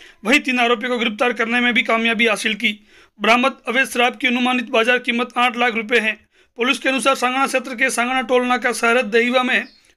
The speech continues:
भारतमाला पर नाकाबंदी की गई। इस दौरान किया गाड़ी शराब से भरी हुई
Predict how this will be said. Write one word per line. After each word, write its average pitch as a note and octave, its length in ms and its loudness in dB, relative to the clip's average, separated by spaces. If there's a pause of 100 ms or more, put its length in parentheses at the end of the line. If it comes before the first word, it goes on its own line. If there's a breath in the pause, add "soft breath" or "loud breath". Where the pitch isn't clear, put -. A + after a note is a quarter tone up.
(120)
भारतमाला B3 440 0
पर C4+ 120 -2
नाकाबंदी A#3+ 520 0
की G#3+ 180 -2
गई। A#3+ 200 -2 (360 soft breath)
इस A3 100 -4
दौरान A#3 300 2
किया A#3+ 240 2
गाड़ी A#3+ 240 0
शराब A#3 280 0
से A#3+ 180 -2
भरी G#3+ 220 0
हुई A#3+ 300 -4